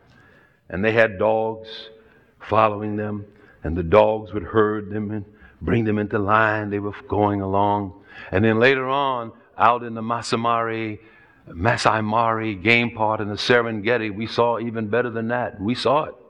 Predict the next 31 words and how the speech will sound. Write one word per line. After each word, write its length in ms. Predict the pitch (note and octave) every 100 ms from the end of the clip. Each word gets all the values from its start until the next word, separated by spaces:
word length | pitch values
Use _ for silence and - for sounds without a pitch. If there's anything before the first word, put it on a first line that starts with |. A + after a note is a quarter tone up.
| - - _ _ _
We 120 | A2
saw 260 | B2+ C#3+ E3+
it. 60 | - _ _ _ _
We 140 | - G2+
saw 300 | - B2+ C3
the 100 | A2
lions. 720 | G#2 C3 C3 G#2+ E2 D2 - - - -
We 120 | -
sat 360 | D#2 - C#3 A#2+
there 160 | C3 C3
in 100 | A#2
the 80 |
van 640 | E2+ C#2 - C3+ G#2+ B1 B1+ - - - -
and 220 | E2 E2+
watched 360 | F#2 - - - - -
while 340 | - A2 A#2 G#2
these 400 | A#2+ A#2 G2+ - - - -
female 500 | C#3 D3 C3 B2+ A#2+
lions, 400 | G#2 F#2 - - - - - - -
you 100 | G2
know, 120 | A2
the 100 | F#2
females 520 | - G3 D#3 A2+ G2
do 120 | F2+
the 80 | F#2
hunting, 380 | F2+ A#2+ E2+ C2+
you 80 | E2+
know 160 | G2
that, 200 | D#2+ D2
don't 200 | D2 D2
you? 240 | C2+ -